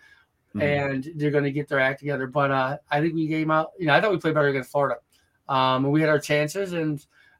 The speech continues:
Speaker 2: uh, Skinner shot it right to the glove. My God, I can't believe that save was made, but coulda
Speaker 1: That's
Speaker 2: won
Speaker 1: just
Speaker 2: it,
Speaker 1: an
Speaker 2: coulda
Speaker 1: amazing
Speaker 2: won that
Speaker 1: save.
Speaker 2: game.
Speaker 1: That's, that's
Speaker 2: Yeah.
Speaker 1: the only spot Skinner can putt it based on
Speaker 2: Yep.
Speaker 1: his angle.
Speaker 2: Yep. And
Speaker 1: I
Speaker 2: I think
Speaker 1: mean,
Speaker 2: the
Speaker 1: if
Speaker 2: puck
Speaker 1: he's,
Speaker 2: went in,
Speaker 1: he's
Speaker 2: but
Speaker 1: a
Speaker 2: we'll never
Speaker 1: foot,
Speaker 2: see it.
Speaker 1: if he, if Skinner is a foot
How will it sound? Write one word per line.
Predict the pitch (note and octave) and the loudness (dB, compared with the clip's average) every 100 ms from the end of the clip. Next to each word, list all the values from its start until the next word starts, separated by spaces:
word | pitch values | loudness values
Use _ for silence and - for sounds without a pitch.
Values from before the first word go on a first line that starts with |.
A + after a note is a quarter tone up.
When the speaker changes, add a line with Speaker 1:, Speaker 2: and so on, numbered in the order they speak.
| D#3 | 0
Speaker 2:
uh, | C#3 C3+ C3+ C3+ | 4 4 2 0
Skinner | - - D3 D#3 E3 D3+ C3+ _ _ _ _ | -8 -4 0 2 2 0 -4 _ _ _ _
shot | - D#3 D3 | -2 2 4
it | C3+ | 2
right | D3 D3 | -2 -2
to | D3 | -4
the | C3+ | -2
glove. | C3+ D3+ C3+ | 4 4 4
My | B2+ | -2
God, | - C3+ C3+ | -4 -4 -4
I | |
can't | B2 C3+ | -4 -8
believe | C3+ | -6
that | B2+ | -6
save | - C#3 | -4 -4
was | C3+ | -2
made, | C3+ C#3+ C3 | -2 0 0
but | B2+ A#2+ - - _ - | 0 -2 -4 -20 _ 2
coulda | A#2+ | 4
Speaker 1:
That's | C3 | 4
Speaker 2:
won | C#3+ | 4
Speaker 1:
just | B2+ A#2+ | 2 -2
Speaker 2:
it, | G#2+ | -4
Speaker 1:
an | |
Speaker 2:
coulda | G2 | -2
Speaker 1:
amazing | G2+ G2 C#3 | 2 4 4
Speaker 2:
won | |
that | B2 | 0
Speaker 1:
save. | A2 | 0
Speaker 2:
game. | G#2 - | -2 0
Speaker 1:
That's, | C3 C3 - - | 0 0 -6 -4
that's | - C#3+ A#2 | 2 4 4
Speaker 2:
Yeah. | |
Speaker 1:
the | E3 | 2
only | C3+ C3 B2+ B2 | 2 2 0 -2
spot | - A2 G#2 | 0 0 0
Skinner | - A2 G#2+ | -4 -4 -4
can | G#2 F2+ | -6 -8
putt | - F#2+ | -4 -2
it | F#2+ E2+ | -2 -4
based | F#2+ - | -4 -4
on | A2 | 0
Speaker 2:
Yep. | C3+ | 0
Speaker 1:
his | E2+ | 0
angle. | E2 F2 D#2 - _ _ - | -4 -8 -10 -12 _ _ -6
Speaker 2:
Yep. | C3 C3 - | -4 -4 0
And | D3 | 4
Speaker 1:
I | |
Speaker 2:
I | F3 | 4
think | F#3 | 4
Speaker 1:
mean, | D#3 | 2
Speaker 2:
the | |
Speaker 1:
if | - | 6
Speaker 2:
puck | D#3+ - | 6 6
Speaker 1:
he's, | - | 2
Speaker 2:
went | C#3+ | 0
in, | A#3 D4 D4 | 2 2 4
Speaker 1:
he's | D#3 - | 6 6
Speaker 2:
but | - | 6
Speaker 1:
a | |
Speaker 2:
we'll | E3 | 6
never | D3+ D3 | 4 4
Speaker 1:
foot, | - | -2
Speaker 2:
see | A#2 | -12
it. | - | -2
Speaker 1:
if | D3 C3+ | 0 0
he, | D3 D#3 | 0 0
if | C#3 B2+ | -2 -4
Skinner | - C#3 C#3+ E3 | -2 -2 2 2
is | E3+ D3+ | 2 0
a | C3 | -2
foot | - - B2 A2+ | -6 -2 -2 -2